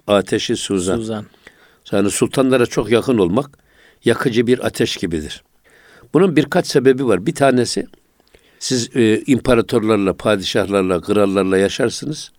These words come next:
Speaker 2: Hı hı.
Speaker 1: Onların yanında onların bütün nanü nimetine siz de nail olursunuz ama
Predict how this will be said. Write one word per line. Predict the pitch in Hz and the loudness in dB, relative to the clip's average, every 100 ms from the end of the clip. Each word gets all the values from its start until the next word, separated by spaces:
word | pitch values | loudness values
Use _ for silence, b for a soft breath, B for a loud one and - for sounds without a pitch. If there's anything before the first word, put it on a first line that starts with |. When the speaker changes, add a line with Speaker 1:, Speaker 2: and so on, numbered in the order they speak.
| _ | _
Speaker 2:
Hı | 127 | -12
hı. | 101 120 B B B B _ - _ | -10 -12 B B B B _ -20 _
Speaker 1:
Onların | - 131 131 123 | 0 4 4 6
yanında | 120 117 107 107 | 4 4 2 0
onların | 113 110 117 117 107 | 2 2 2 2 0
bütün | 104 - 117 101 | -4 -2 -2 2
nanü | 113 117 110 | 2 4 4
nimetine | 110 101 92 120 113 | 4 2 0 0 -2
siz | - 110 | -2 0
de | 98 | 0
nail | 98 95 | 2 2
olursunuz | 95 98 95 180 190 | 2 0 -4 -2 0
ama | 127 92 120 | 0 -2 -6